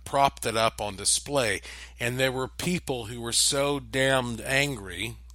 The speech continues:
as they should have been, who were coming up and shooting the corpse of Will Harris.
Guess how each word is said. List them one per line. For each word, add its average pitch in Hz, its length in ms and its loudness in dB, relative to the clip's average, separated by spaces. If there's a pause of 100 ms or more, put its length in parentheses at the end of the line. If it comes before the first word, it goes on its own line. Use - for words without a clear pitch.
(120)
as 113 260 -2
they 104 160 0
should 156 320 -2
have 90 220 -6
been, 98 280 -6 (480)
who 135 140 -2
were 123 120 -2
coming 170 400 2
up 139 200 2 (360)
and 117 240 -8
shooting 190 960 8 (420)
the 131 100 0
corpse - 760 4 (840)
of 139 260 6
Will 135 220 6
Harris. 110 580 0